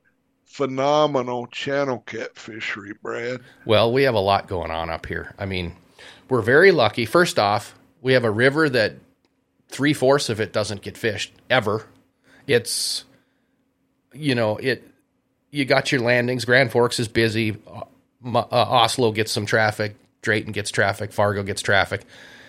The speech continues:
Speaker 2: But there's thirty to forty yard spanses in between those population centers that basically get no pressure. So until those fish are migrating in and out of those other areas, or you get that occasional person who's gonna venture out,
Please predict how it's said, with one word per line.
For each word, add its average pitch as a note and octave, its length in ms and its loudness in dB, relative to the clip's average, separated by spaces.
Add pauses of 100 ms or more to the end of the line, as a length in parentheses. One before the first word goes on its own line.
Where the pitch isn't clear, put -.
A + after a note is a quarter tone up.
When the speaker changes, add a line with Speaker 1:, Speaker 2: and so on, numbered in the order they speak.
(140)
Speaker 2:
But C#3+ 200 2
there's B2+ 340 0 (180)
thirty E3 460 0
to C#3 80 -2
forty C3+ 320 4
yard A2+ 320 2
spanses C#3 560 0
in C3+ 180 -2
between C#3 420 0
those G#2+ 260 -4 (600)
population C3 640 0
centers G#2+ 400 -4
that A2+ 300 -4
basically A#2 560 -4
get G#2 160 -8
no G#2 180 -4
pressure. A#2+ 420 -6
So - 180 -8
until F#3+ 280 4
those D3+ 220 2
fish E3+ 220 -2
are A#2 60 -2
migrating A2+ 540 0
in A2+ 100 -4
and G#2 120 -4
out A2+ 180 0
of G#2 60 -4
those G2+ 260 -6 (480)
other B2 240 2
areas, C3+ 480 4
or A#2 120 -2
you A2 120 0
get B2+ 200 -2
that A2+ 180 0
occasional B2+ 640 0
person B2 420 -2
who's G#2 180 -4
gonna A2 200 -4
venture A2 420 -2
out, A#2+ 380 0